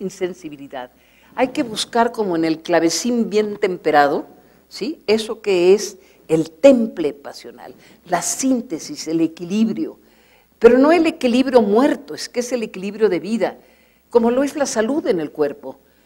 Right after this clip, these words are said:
como el punto de encuentro de los contrarios. Hay que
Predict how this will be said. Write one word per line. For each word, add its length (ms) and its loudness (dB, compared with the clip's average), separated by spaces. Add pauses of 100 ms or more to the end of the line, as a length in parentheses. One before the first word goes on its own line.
(320)
como 640 2 (140)
el 180 -4
punto 520 0
de 80 -2
encuentro 680 -2
de 80 -4
los 140 -8
contrarios. 840 -4 (720)
Hay 180 -4
que 320 -10